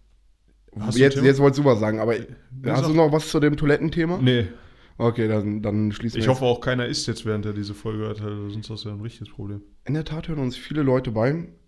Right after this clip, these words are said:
Speaker 2: habe ich gestern erfahren,
Speaker 1: Sex,
Speaker 2: Schminken
Speaker 1: äh,
Speaker 2: und
Speaker 1: achso.
Speaker 2: Abschminken.
Speaker 1: Frauen hören uns?
Speaker 2: Ja, Frauen hören
Speaker 1: Liebe
Speaker 2: uns auch.
Speaker 1: Grüße!
Speaker 2: <laughs> Moin, Messer. So, Schminken, Abschminken. Autofahren ist so ein richtiger Klassiker.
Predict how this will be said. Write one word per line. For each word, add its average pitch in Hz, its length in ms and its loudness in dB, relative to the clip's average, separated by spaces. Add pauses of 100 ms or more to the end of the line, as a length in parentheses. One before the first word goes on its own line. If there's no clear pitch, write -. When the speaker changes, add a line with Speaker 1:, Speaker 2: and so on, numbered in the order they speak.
Speaker 2:
habe 110 140 -4
ich 117 60 -6
gestern 127 300 -2
erfahren, 123 380 -6 (160)
Speaker 1:
Sex, - 160 -14
Speaker 2:
Schminken 156 440 2
Speaker 1:
äh, 123 60 4
Speaker 2:
und - 100 -6 (140)
Speaker 1:
achso. 110 40 -4
Speaker 2:
Abschminken. 165 680 -2 (580)
Speaker 1:
Frauen 156 420 2
hören 113 160 -2
uns? 190 180 -8
Speaker 2:
Ja, 131 480 4
Frauen 131 360 4
hören 139 220 4
Speaker 1:
Liebe 151 220 8
Speaker 2:
uns 135 80 8
auch. 247 80 8
Speaker 1:
Grüße! 190 480 8 (480)
Speaker 2:
<laughs> 202 80 8
Moin, 156 640 6
Messer. 151 560 0 (600)
So, 123 340 4 (300)
Schminken, 160 440 -2
Abschminken. 120 580 -2
Autofahren 160 640 2
ist 135 140 -8
so 139 80 2
ein 131 100 4
richtiger 127 400 0
Klassiker. 120 600 -6